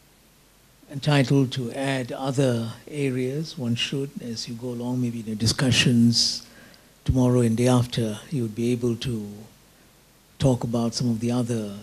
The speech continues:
issues that are important here. But, um, the only thing I would caution against in relation to the two ladies who asked this question is, I don't think we should push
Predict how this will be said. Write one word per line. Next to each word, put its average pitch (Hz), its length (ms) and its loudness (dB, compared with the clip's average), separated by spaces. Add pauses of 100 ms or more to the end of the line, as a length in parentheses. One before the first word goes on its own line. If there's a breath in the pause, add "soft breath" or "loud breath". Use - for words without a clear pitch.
(160)
issues 120 400 -4
that 104 100 -4
are 104 100 -2
important 110 640 -2
here. 123 180 -14 (840 soft breath)
But, 147 360 4
um, 127 580 2 (240)
the 165 120 4
only 196 200 12
thing 175 180 8
I 156 80 12
would 139 240 8
caution 123 640 8
against 117 840 2 (720)
in 139 100 -4
relation 123 460 2
to 123 120 -2
the 110 500 0
two 123 320 6
ladies 127 480 12
who 120 100 8
asked 123 260 8
this 117 140 0
question 120 380 0
is, 117 200 0
I 151 140 -4
don't 185 280 10
think 170 360 4 (580 soft breath)
we 151 140 4
should 123 220 4 (120)
push - 460 4